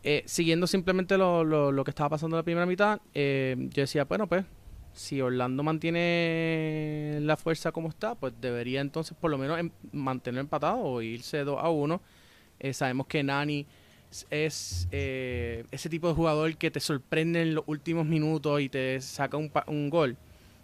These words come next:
Pero curiosamente, cuando empiezo a ver la segunda mitad, veo que hubo como que un cambio de, de mentalidad. Y yo veía un Miami, mm, con más posesión, un Miami peleando por cada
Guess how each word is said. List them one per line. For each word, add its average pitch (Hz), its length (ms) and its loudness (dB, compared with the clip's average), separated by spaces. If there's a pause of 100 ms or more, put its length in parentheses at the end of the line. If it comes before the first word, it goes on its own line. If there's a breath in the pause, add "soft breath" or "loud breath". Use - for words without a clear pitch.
(120)
Pero 147 520 2 (100)
curiosamente, 180 880 6
cuando 147 320 2
empiezo 143 420 2
a 165 40 6
ver 170 120 4
la 170 80 4
segunda 170 320 2
mitad, 151 340 4 (540 loud breath)
veo 160 340 6
que 151 80 2
hubo 156 200 2
como 147 260 2
que 139 60 -2
un 151 140 2
cambio 170 540 4
de, 143 320 4
de 135 100 0
mentalidad. 135 680 2 (580 loud breath)
Y 156 100 -4
yo 151 140 4
veía 185 360 8
un 175 140 2
Miami, 190 520 4 (680)
mm, 123 520 -4 (120)
con 139 140 -4
más 123 140 -6
posesión, 156 640 -2
un 151 80 -2
Miami 147 400 -2 (540 soft breath)
peleando 156 600 0
por 147 220 -4
cada 156 520 0